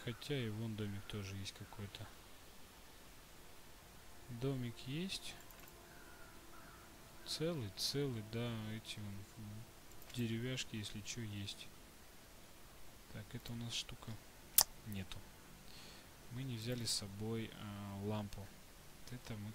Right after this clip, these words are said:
конечно, зря сделали. Лампу надо было взять. Сюда мы не можем зайти. Здесь трупик. Давай обыщем. Мгм.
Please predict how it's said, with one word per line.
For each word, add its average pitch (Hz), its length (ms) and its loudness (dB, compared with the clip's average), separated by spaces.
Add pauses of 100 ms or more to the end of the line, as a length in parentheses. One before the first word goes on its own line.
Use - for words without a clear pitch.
конечно, 107 500 -2 (1900)
зря 110 400 4
сделали. 131 480 2 (140)
Лампу 131 320 -2
надо 110 200 -2
было 123 280 0
взять. 123 380 -2 (2000)
Сюда 110 200 -2
мы 104 280 -2
не - 0 - (100)
можем 135 260 -2
зайти. 135 380 -2 (180)
Здесь 104 200 -2
трупик. 117 440 -4 (1200)
Давай 143 300 0
обыщем. 135 460 2 (4000)
Мгм. 110 420 -2